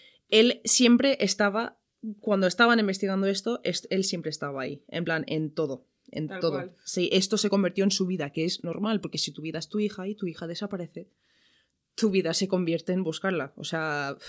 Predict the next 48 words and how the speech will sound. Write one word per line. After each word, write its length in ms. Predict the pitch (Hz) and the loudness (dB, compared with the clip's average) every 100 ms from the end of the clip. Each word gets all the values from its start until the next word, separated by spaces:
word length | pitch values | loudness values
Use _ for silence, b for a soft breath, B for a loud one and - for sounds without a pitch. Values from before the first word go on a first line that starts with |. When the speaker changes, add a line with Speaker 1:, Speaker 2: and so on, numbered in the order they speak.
| B B | B B
Speaker 2:
Sí, 220 | - - 208 | -20 -12 -12
sí, 160 | 196 | -10
sí. 140 | 190 196 | -6 2
Speaker 1:
no 160 | 185 | 4
me 120 | 190 190 | 6 6
lo 120 | 190 | 6
puedo 240 | 190 190 | 6 4
ni 80 | 214 | 4
imaginar. 480 | 160 147 147 143 - - | 2 -2 -6 -6 -8 -16
Speaker 2:
Yo 140 | 196 | -14
tampoco. 360 | 180 175 170 165 - b b b b _ _ _ _ _ _ _ _ _ - _ - | -14 -14 -16 -18 -20 b b b b _ _ _ _ _ _ _ _ _ -20 _ 2
Speaker 1:
Eh, 360 | 220 196 185 180 | 6 8 8 6
y 80 | 208 | 2
como 180 | 208 208 | 2 2
he 40 | |
dicho 220 | 220 214 240 | 2 4 2
antes, 360 | 233 240 247 | 4 2 2
eh, 260 | - 190 180 | 0 2 2
proponía 440 | 175 175 170 170 | 2 -2 0 -2
sus 180 | 180 220 | -2 -2
propias 380 | 208 202 208 196 | 0 0 0 0
teorías, 420 | 208 196 208 233 | 2 2 2 0
incluso 360 | 196 185 190 160 | 0 0 0 -2
llegó 260 | 175 165 175 | -4 -2 -2
a 40 | |
decir 300 | 180 180 196 | -2 -2 -2
que 100 | 196 | 0
igual 280 | 180 175 175 | 0 0 0
la 60 | 175 | -2
habían, 440 | 170 170 170 160 | -2 -4 -4 -6
eh, 140 | - 165 | -2 -2
secuestrado 720 | - 180 196 196 196 185 196 | -2 -2 -2 -2 -2 0 0
co-, 160 | 196 190 | 0 -4
para 240 | 165 156 | -2 -2
una 200 | 156 160 | -2 -2
red 140 | 160 165 | -4 -2
de 100 | 175 | -4
trata 280 | 165 160 | -4 -6
de 80 | 170 | -6
blancas. 480 | 175 226 247 185 - _ _ _ _ _ _ _ | -2 0 -2 -6 -16 _ _ _ _ _ _ _
Que 100 | 180 | -6
esto 200 | 165 190 | -2 2
es 260 | 190 190 - | 2 2 -2
Speaker 2:
Efectivamente. 300 | 170 143 - | -8 -8 4
Speaker 1:
interesante 600 | 220 214 190 175 165 156 | 6 6 2 0 -4 -6
que 80 | 156 | -6
lo 80 | 165 | -4
diga. 300 | 165 147 143 | -4 -6 -10